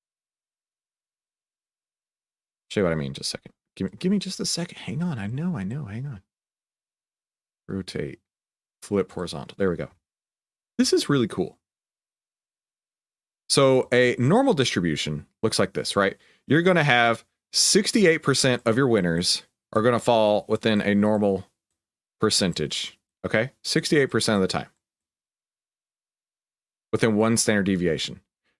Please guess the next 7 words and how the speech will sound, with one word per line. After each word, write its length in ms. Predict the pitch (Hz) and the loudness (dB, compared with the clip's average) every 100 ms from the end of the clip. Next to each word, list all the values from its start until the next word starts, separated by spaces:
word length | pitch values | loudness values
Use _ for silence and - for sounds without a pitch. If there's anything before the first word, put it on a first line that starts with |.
| - | -2
Then 220 | 135 139 | 2 4
ninety-five 640 | 156 220 214 - 160 160 | 4 4 2 4 4 4
happen 460 | 143 110 101 98 92 - | 2 0 2 0 -2 -2
within 500 | 110 - 110 101 92 _ - | -2 2 2 2 -2 _ -6
two 260 | - 190 | 0 2
standard 280 | 170 117 95 | 2 2 0
deviations, 640 | 90 80 78 78 87 87 | 0 -2 -4 -4 -6 -8